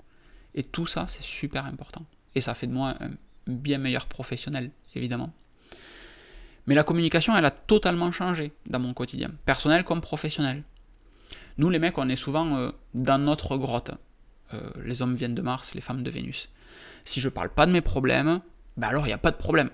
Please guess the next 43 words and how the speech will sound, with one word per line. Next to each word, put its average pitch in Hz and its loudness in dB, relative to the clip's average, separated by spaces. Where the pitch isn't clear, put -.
Comme 123 -4
si 151 2
le 135 -2
simple 151 0
fait 151 -2
de 135 0
les 123 2
évoquer 135 2
allait 143 4
les 135 4
matérialiser 143 2
à 131 0
côté 127 -4
de 131 -4
vous 160 -2
et 143 0
que - -4
vous 120 -4
alliez 131 0
les 135 0
prendre 135 -4
dans 135 -2
la 120 -4
gueule. - -6
C'est 143 4
évidemment 131 4
faux, 226 6
et - 8
pour 127 2
reprendre 147 4
l'exemple 151 4
de 123 -4
ma 117 -4
collègue 127 -2
qui - -6
me 117 -2
parle 107 -4
mal, 151 6
lui 143 4
dire 160 6
frontal-, - 0
frontalement, « 139 2
Josiane, 151 2